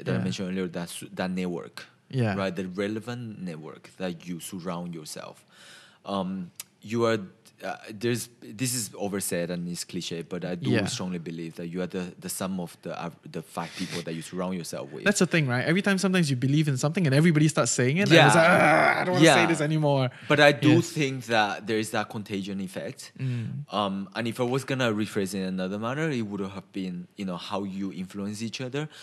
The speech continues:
Speaker 1: and who do you wanna be influenced by.
Speaker 2: Mm.
Speaker 1: And I knew f-, at a very early phase when I was,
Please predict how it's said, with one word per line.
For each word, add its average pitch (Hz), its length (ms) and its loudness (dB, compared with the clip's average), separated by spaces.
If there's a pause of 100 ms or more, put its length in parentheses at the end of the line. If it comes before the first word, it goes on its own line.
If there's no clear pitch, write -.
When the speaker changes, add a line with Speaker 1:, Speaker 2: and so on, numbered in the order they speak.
(180)
Speaker 1:
and 95 160 -6 (100)
who 135 120 -2
do 135 100 -8
you 113 140 -4
wanna 98 240 -6
be 92 240 -8
influenced 87 380 -10
by. - 160 -8 (200)
Speaker 2:
Mm. 110 260 -4 (360)
Speaker 1:
And 107 180 -2
I 120 80 2
knew 127 280 -4
f-, 131 220 -10 (100)
at 104 160 2
a - 20 -4
very 131 340 2
early 90 460 -2 (220)
phase - 640 -6
when 98 160 -4
I 104 80 0
was, 110 520 0